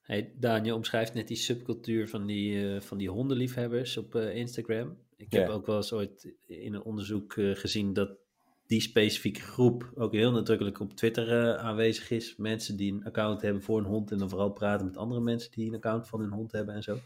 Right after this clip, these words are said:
Speaker 1: Ik ben daar ook toen mateloos over gefascineerd, over dat dat überhaupt een community is, dat dat bestaat. Maar goed, eh, wel fascinerend. Hey, en, maar jij, eh, zit zelf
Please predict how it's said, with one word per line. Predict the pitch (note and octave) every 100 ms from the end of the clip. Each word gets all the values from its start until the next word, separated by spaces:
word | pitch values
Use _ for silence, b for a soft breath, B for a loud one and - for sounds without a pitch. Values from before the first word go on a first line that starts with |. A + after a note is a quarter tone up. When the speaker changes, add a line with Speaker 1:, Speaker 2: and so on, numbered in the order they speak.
| B B B B B
Speaker 1:
Ik | - G#2
ben | A2
daar | A2+
ook | A#2 - - -
toen | A#2+ A#2 G#2
mateloos | A2 A#2 A#2 G#2+ G2+
over | F#2+
gefascineerd, | - - G2 - G2+ G2 G2
over | G2 G2
dat | - F#2+
dat | F#2
überhaupt | G2+ F#2 F2+ G2
een | -
community | - F#2 G2+ F#2 F2+
is, | G#2 A2+ -
dat | F#2+
dat | F2+
bestaat. | - - G2+ A2
Maar | -
goed, | - G#2 -
eh, | F2 - B B B B -
wel | G#2 G2+
fascinerend. | A2+ G#2 - G2 G#2+ C#3 -
Hey, | A#2 -
en, | A#2+ - - C3+
maar | A#2+
jij, | A#2+ B2 B2+ B2+ B2 -
eh, | A#2 A#2 A2+
zit | - A#2
zelf | - A2+ A2+ -